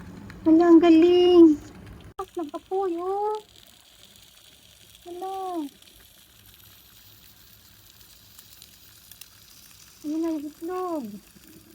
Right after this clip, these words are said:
Dito, papatayin na natin yung,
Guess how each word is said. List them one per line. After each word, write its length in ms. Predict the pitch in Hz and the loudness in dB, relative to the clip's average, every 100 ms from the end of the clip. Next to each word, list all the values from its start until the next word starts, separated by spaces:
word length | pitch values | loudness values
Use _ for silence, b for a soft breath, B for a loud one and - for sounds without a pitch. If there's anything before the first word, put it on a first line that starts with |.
| _ _ _ - _ _ _ _ _ _ _ - | _ _ _ -20 _ _ _ _ _ _ _ -12
Dito, 240 | 294 302 | -10 -8
papatayin 640 | 294 285 285 294 294 294 277 | -8 -8 -10 -8 -4 -4 -4
na 100 | 277 | -8
natin 220 | 285 277 | -8 -6
yung, 160 | 285 | -6